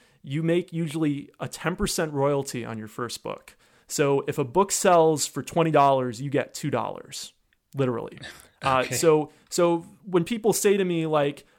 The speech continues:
Speaker 1: "Oh, you know, I bought your book to support you or something," right? Well,
Speaker 2: <laughs> Yeah.
Speaker 1: yeah, like, like, yeah, I got two dollars and the publisher got, like, you know, a lot more than that. Now, the publisher has expenses too. They have marketing expenses.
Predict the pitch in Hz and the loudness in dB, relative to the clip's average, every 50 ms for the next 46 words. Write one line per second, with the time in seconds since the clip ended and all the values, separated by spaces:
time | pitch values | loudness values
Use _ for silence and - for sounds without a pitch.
0 | _ _ - 175 190 202 185 170 160 160 160 160 151 147 143 123 160 165 175 170 | _ _ 0 2 4 4 4 2 2 0 0 2 2 2 0 2 4 4 4 4
1 | 175 165 156 131 - 170 175 175 - - 147 - - 147 - - - 160 170 175 | 2 -2 -4 -2 0 -2 -2 -2 -4 -6 -6 -4 -4 -6 -6 -2 0 0 0 0
2 | 165 156 135 127 131 127 - - 143 127 113 - 127 120 117 123 127 135 147 160 | -2 -4 -4 -4 -4 -6 -6 -6 -6 -6 -6 -8 -10 -10 -6 -6 -4 -4 -4 -6
3 | - - - 165 151 147 147 139 127 - - - - - - 214 185 175 180 175 | -8 -6 0 2 2 2 0 -4 -8 -10 -12 -18 -20 -18 -6 0 2 4 6 6
4 | 165 156 151 151 160 160 160 160 - 170 156 151 - 185 156 147 151 175 170 165 | 6 6 4 4 4 2 0 2 2 2 2 2 2 2 2 2 4 2 0 -2
5 | - - 165 151 147 143 143 143 143 143 131 117 131 127 120 - 151 143 143 135 | -2 -4 0 0 2 2 2 0 -2 -4 -6 -6 -8 -12 -4 -2 -2 -2 -2 -4
6 | - - 139 127 139 127 123 123 - - 131 123 120 120 _ - - _ _ _ | -8 -10 -8 -4 -2 0 0 0 -2 -4 -6 -6 -6 -10 _ -20 -20 _ _ _
7 | 139 131 123 117 113 107 - - 135 135 139 135 - 139 139 139 127 127 117 113 | -14 -12 -10 -10 -10 -12 -10 -10 -4 -2 -2 -2 -2 -2 -4 -4 -4 -6 -10 -10
8 | - _ _ _ - 220 196 190 - 254 208 214 208 - 185 165 135 143 - - | -12 _ _ _ -6 -6 -4 -2 -2 -2 -2 -2 -2 2 0 0 0 0 -8 -6
9 | - 151 143 139 - 135 117 - - - 185 156 135 120 110 120 123 135 139 131 | -6 -6 -6 -4 -8 -10 -12 -12 -12 -8 -6 -6 -6 -6 -6 -8 -8 -6 -4 -6
10 | 127 - _ _ _ _ _ 135 135 139 143 139 - 139 123 120 117 113 - - | -6 -8 _ _ _ _ _ -6 -2 -2 -2 -2 -2 -8 -8 -8 -10 -14 -16 -16
11 | - 117 113 113 - - 123 113 113 - - | -14 -14 -14 -14 -14 -14 -14 -14 -16 -16 -20